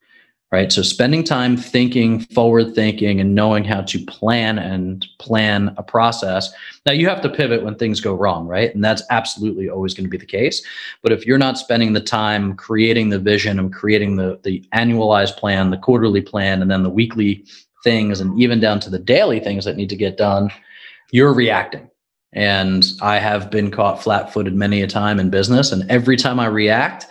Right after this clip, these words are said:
we lose time or money, frankly.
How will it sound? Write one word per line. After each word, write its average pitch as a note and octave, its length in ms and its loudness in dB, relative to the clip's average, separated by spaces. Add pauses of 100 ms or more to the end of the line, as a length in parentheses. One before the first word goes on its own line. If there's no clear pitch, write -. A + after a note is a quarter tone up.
(240)
we B2 160 6
lose A#2+ 800 2 (360)
time F3+ 260 0
or C3 40 0
money, G2+ 300 -2 (160)
frankly. G2+ 440 -2